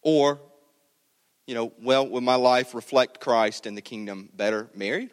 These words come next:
or better single? And the early Christians, I mean, it's radical.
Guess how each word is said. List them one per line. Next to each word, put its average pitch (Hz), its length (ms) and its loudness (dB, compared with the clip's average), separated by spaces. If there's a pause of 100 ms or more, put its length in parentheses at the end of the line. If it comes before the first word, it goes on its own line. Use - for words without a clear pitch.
or 101 60 -20
better 104 200 -10
single? - 400 -20 (1000)
And 147 140 -2
the 151 80 4
early 175 260 4
Christians, 185 760 -2 (680)
I - 160 -16
mean, 151 120 -12
it's 151 100 -10
radical. 151 500 -8